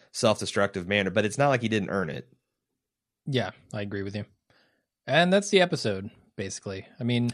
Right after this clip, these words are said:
Speaker 1: Ends on an imp napping.
Speaker 2: I can't imagine that this is what the road to Meereen looked like
Speaker 1: <laughs>
Speaker 2: for Varys when he said that's where, uh, Volantis goes.
Speaker 1: Sure.
Speaker 2: Uh, it's probably an alternate route, a side road.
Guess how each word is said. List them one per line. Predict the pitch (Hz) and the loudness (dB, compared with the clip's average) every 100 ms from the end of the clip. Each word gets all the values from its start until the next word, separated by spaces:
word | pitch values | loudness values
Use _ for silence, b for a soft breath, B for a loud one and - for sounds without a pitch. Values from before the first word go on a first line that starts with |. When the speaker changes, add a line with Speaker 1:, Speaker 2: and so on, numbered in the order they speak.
| - | 2
Speaker 1:
Ends | 135 151 | 2 4
on | 151 | 4
an | 139 117 | 2 2
imp | 120 123 | 0 -2
napping. | 85 87 - - | -6 -6 -4 -2
Speaker 2:
I | 160 | -2
can't | - 202 208 196 | 0 4 4 4
imagine | 180 185 185 156 | 4 6 4 2
that | 139 120 | 0 2
this | 147 147 | 2 2
is | 127 | 0
what | 131 131 120 - _ - | 4 6 6 0 _ -10
the | 120 117 | -4 -2
road | 107 123 120 | 2 4 2
to | 117 | 0
Meereen | 113 110 123 127 113 | -2 0 0 2 0
looked | 104 - 107 | -2 -6 -6
like | 98 95 | -4 -6
Speaker 1:
<laughs> | - 143 - 160 202 | -6 -6 -6 -4 -4
Speaker 2:
for | - 135 120 131 113 120 b b b 123 | 0 2 4 4 4 0 b b b 4
Varys | 135 120 104 110 | 6 8 4 -2
when | - 113 104 | -6 -4 -4
he | 107 | -4
said | 113 120 107 104 - - | -2 0 0 -2 -12 -4
that's | 110 - | -4 -2
where, | 110 110 107 - _ | -2 -2 -2 -6 _
uh, | 117 | -6
Volantis | 107 117 120 143 135 110 - | -4 -4 2 2 2 -2 -4
goes. | - 101 98 104 | -6 -4 -4 -6
Speaker 1:
Sure. | 113 113 104 - b b b _ | 2 4 4 2 b b b _
Speaker 2:
Uh, | - 104 104 107 104 _ _ _ _ _ - | -4 0 2 0 -2 _ _ _ _ _ -8
it's | - 120 | -6 -2
probably | - 143 135 135 | 6 6 8 6
an | 127 | 6
alternate | 127 123 120 104 | 4 4 0 0
route, | 107 104 123 | 0 0 0
a | 127 | -4
side | - 113 113 | 0 2 2
road. | 104 98 101 101 | 0 -2 -2 -6